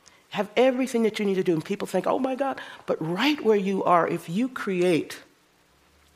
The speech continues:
a space of true inclusiveness, of conscious devotion to each other,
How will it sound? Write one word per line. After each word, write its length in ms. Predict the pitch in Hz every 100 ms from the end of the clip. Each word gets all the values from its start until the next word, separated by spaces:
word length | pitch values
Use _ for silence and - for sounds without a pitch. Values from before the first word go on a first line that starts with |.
| _ _ _ _ _ _
a 80 | -
space 640 | - - 185 185 185 - - - _ - - -
of 260 | 151 147 151 - _
true 400 | - - 294 285
inclusiveness, 720 | 196 160 147 131 120 127 127 -
of 200 | 143 -
conscious 840 | - - 254 269 - 226 - - - _ _ _ _ _ _ _ _ _
devotion 640 | - 151 143 180 175 175 160
to 200 | - -
each 240 | 147 -
other, 340 | 123 120 139